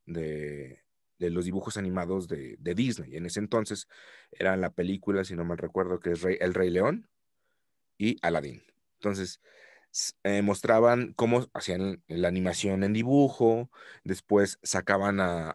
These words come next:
a los actores y actrices en un micrófono haciendo los, los diálogos, y yo me quedé helado de,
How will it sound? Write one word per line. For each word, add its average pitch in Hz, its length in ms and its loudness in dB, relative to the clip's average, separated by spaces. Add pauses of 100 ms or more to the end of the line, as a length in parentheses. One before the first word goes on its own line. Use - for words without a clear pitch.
a 85 80 2
los 87 180 0
actores 101 340 2
y 101 40 8
actrices 95 640 -2 (100)
en 78 140 -6
un 87 100 0
micrófono 104 560 4
haciendo 87 280 -2
los, 87 280 -4
los 90 160 0
diálogos, 110 560 2 (580)
y 104 100 -6
yo 113 120 0
me 120 160 -2
quedé 113 800 0 (100)
helado 101 420 -2
de, 90 260 -2